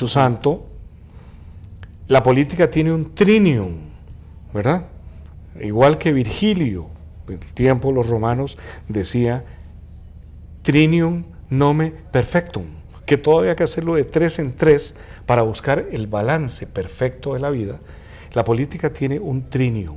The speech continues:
Speaker 2: un trípode, un tres, igual que las cámaras, como
Speaker 1: Ujú.
Speaker 2: las que están en este momento enfocándonos.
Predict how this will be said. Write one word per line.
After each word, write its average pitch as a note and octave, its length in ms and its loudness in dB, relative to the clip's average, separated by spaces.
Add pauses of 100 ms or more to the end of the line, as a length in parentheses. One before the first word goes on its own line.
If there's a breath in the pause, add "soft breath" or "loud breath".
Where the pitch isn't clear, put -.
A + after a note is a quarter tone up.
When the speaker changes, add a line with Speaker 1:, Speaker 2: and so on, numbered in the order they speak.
(120)
Speaker 2:
un C#3 240 -8
trípode, F#2+ 640 -4 (260 loud breath)
un D#3+ 260 0
tres, - 600 0 (1300)
igual B2 300 4
que D3+ 100 -2
las C#3 180 0
cámaras, B2+ 500 -2
como F#2+ 200 -8
Speaker 1:
Ujú. F#2 100 -4
Speaker 2:
las A#2+ 140 -6
que F2+ 240 -12 (120)
están G#2+ 300 -4
en A#2 120 0
este A#2 200 -4
momento A2+ 480 -6 (420 loud breath)
enfocándonos. G2+ 760 -8